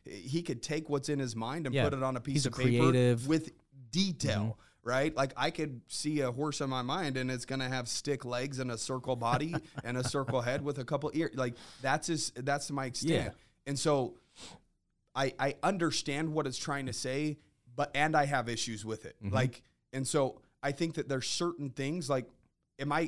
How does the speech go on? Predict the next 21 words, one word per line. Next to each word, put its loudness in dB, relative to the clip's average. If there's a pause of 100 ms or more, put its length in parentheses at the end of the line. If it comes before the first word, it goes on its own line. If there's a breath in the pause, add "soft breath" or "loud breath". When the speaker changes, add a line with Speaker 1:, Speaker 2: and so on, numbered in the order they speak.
Speaker 1:
i-, 0
if -4
I 4
double 4
down 2
on 0
basketball 0
at 2
five -2
seven, -2 (320 soft breath)
am 0
I 2
going -2
to 0
make -4
the, -4 (1000)
there's 2
a 2
probability 2
that -2
it -6